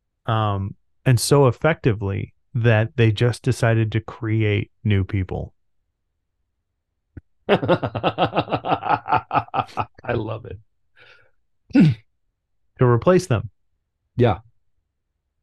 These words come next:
Speaker 2: Yeah. They just made 'em.
Speaker 1: They just made 'em. Yeah. We just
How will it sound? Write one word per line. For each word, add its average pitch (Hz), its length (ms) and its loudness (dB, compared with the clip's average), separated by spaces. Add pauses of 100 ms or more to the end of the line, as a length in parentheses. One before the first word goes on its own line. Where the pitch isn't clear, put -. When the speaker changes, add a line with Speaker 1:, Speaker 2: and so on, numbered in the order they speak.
Speaker 2:
Yeah. 82 200 -6 (3000)
They 107 140 4
just 95 220 0
made 87 220 0
'em. - 160 -12 (760)
Speaker 1:
They 117 120 2
just 120 180 0
made 156 220 4
'em. 90 160 0 (680)
Yeah. 123 180 2 (920)
We 123 100 -6
just 120 140 -4